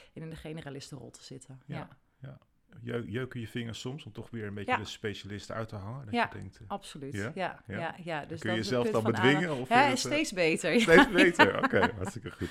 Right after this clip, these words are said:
Speaker 1: Ja.
Speaker 2: Hey, eh, ja, ik heb papier in mijn hand, maar papier of digitaal? Wat, eh, hoe ben jij?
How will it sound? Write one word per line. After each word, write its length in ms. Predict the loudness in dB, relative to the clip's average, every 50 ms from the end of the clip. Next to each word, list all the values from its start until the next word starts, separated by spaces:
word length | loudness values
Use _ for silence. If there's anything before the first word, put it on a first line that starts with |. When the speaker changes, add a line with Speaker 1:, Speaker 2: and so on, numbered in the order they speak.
| -8 -8 -6
Speaker 1:
Ja. 260 | -2 0 0 0 -2 -6 -12 -20 -20 -20 -20 -20 -14 -6
Speaker 2:
Hey, 260 | -2 -2 -2 -2 -4
eh, 180 | -8 -10 -6 -2
ja, 120 | -2 0
ik 120 | 0 0 -2
heb 100 | -4 -4
papier 300 | -6 -4 -2 -2 0 0
in 60 | 0
mijn 120 | 0 0
hand, 160 | 0 0 0
maar 100 | -2 -2
papier 400 | -2 -4 -4 -4 -4 -4 -4 -4
of 100 | -6 -6 -4
digitaal? 600 | -2 -2 -2 -4 -6 -8 -6 -6 -6 -6 -6 -8
Wat, 260 | -8 -10 -10 -12 -14
eh, 120 | -12 -10 -10 -12 -12 -16 _ _ _ _ _ _ _
hoe 100 | -14 -12
ben 180 | -8 -6 -6 -4
jij? 300 | -4 -4 -4 -4 -6